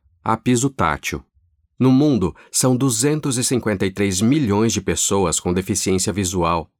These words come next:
sendo trinta e seis milhões de cegos e duzentos e dezessete milhões com perda severa de visão.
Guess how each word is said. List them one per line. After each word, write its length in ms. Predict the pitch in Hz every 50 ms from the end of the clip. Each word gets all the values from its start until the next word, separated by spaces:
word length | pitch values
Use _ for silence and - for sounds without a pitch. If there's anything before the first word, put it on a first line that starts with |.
| _ _ _
sendo 440 | - - - - 123 104 90 85 82
trinta 400 | - - 131 147 170 190 185 185
e 60 | 151
seis 380 | 135 - - 107 95 92 87 98
milhões 520 | 107 143 165 160 120 95 95 110 120 117
de 140 | - - 135
cegos 640 | 127 - - - 90 85 87 92 101 127 127 - - _ _ _ -
e 80 | - 131
duzentos 640 | 123 131 143 127 110 131 147 160 160 - 147 117 110
e 60 | 113
dezessete 600 | 104 123 143 131 180 170 - - 120 113 - -
milhões 580 | 135 147 143 131 110 117 117 131 139 123 - -
com 200 | - 101 101 95
perda 420 | - - 120 127 123 123 120 123
severa 560 | - - - 156 135 107 104 120 123 127 135
de 140 | 123 - 139
visão. 480 | 123 139 139 123 107 95 90 92 92